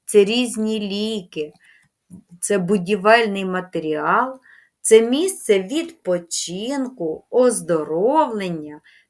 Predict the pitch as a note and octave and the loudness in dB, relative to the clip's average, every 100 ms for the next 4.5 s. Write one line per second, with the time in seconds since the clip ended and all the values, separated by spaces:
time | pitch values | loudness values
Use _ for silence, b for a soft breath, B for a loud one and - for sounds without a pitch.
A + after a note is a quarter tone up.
0 | _ - G#3 G3+ G#3 G#3+ C4+ C#4+ G#3+ G3+ | _ 0 2 2 0 2 2 0 -4 -6
1 | G3 G3 F#3+ - D#3+ D3 D3+ C#3+ C#3+ C#3 | -2 -2 -2 -6 -10 -8 -8 -8 -10 -12
2 | C3+ C#3+ G#3+ C#4+ b b b _ G3 G3 | -12 -8 -6 -8 b b b _ -2 0
3 | G3 F3+ E3+ - D3+ - D#3 D3+ D3+ D#3+ | 2 0 0 -6 -8 -10 -10 -8 -6 0
4 | A3 C#4 F#3+ D3+ | 0 0 -2 -8